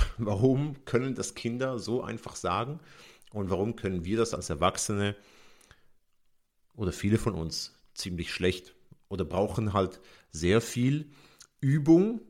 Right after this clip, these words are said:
und, und auch eine gewisse Selbstüberlistung, <laughs> um das wieder zu erlernen und wieder zu können.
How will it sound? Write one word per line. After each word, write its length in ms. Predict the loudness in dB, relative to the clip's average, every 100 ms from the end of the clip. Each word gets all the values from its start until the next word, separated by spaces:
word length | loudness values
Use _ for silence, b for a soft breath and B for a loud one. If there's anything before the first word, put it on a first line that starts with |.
| -18 -8
und, 320 | -6 -6 -8
und 340 | -10 -8 -8
auch 320 | -10 -10 -14
eine 220 | -12 -10 -8
gewisse 400 | -6 -6 -4 -4
Selbstüberlistung, 960 | -2 -4 -6 -6 -4 -4 -4 -4 -4 -2
<laughs> 100 | 2
um 160 | 2 2
das 340 | 0 -2 -4 b b b b _ -2
wieder 200 | 2 2
zu 160 | 2
erlernen 480 | 0 2 4 4 2
und 80 | 2
wieder 180 | 0 0
zu 160 | -4
können. 440 | -4 0 0 -2